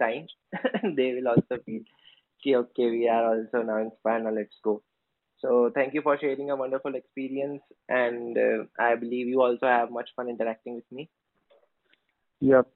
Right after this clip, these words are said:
Speaker 2: sure, bhai. Thank you.
Speaker 1: Okay, anything you want to add before we go?
Speaker 2: Uh, it's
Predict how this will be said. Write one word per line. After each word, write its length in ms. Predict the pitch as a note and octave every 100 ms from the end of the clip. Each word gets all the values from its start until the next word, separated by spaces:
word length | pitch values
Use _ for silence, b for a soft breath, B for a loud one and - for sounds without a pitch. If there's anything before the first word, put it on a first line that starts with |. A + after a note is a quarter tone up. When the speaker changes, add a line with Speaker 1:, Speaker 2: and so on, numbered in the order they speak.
| _
Speaker 2:
sure, 300 | - B2+ B2
bhai. 260 | A#2+ A2+ A#2+ _ _ _ _ -
Thank 240 | A#2+ A#2
you. 160 | A#2+ A#2 _ _ -
Speaker 1:
Okay, 320 | C#3+ D#3 C#3
anything 280 | C3 C#3 D#3+
you 100 | D3+
want 180 | D3 C#3+
to 100 | D3+
add 220 | D3 F#3 - _ _
before 280 | - C3 B2
we 120 | B2 B2 _
go? 180 | C#3 - _ _ _ _ _ _ _ _ _ _ _ _ _ _ _ _ _
Speaker 2:
Uh, 420 | - C#3 C#3+ D3 D3 - _ _ -
it's 180 | D3